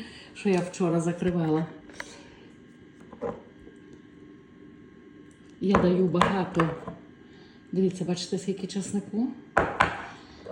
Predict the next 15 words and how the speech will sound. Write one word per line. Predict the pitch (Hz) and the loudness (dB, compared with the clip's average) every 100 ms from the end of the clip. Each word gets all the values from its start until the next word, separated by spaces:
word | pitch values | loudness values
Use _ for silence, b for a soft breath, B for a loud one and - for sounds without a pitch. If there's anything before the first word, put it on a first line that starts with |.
| - | -6
Даю | 180 190 190 | 2 4 4
часничку | 190 180 - 190 175 - 190 | 2 -2 -2 -2 -2 -2 0
багато, | 160 160 170 190 220 202 | 2 0 0 0 2 4
для | 160 | 4
того, | 175 175 | 2 0
щоб | 165 156 | 0 0
вони | 156 165 165 | 2 2 4
були | 160 170 | 4 2
такі | 165 - - | 6 4 6
пахученькі. | 160 - 202 208 175 170 175 170 - - - - B B B B B - | 2 -2 -2 0 0 0 0 -2 -6 -6 0 0 B B B B B 2
Е, | 175 175 165 - | 4 4 2 2
Торчин, | 208 175 - 190 170 165 - - - - | 4 4 2 2 2 0 -6 -20 -20 -10
е, | 175 165 156 151 151 151 160 B B B B B | -2 0 0 -2 -2 -4 -8 B B B B B
кетчуп | - 220 220 196 - | 6 6 6 -2 -2
чилі | - 214 196 190 254 | 4 6 8 6 4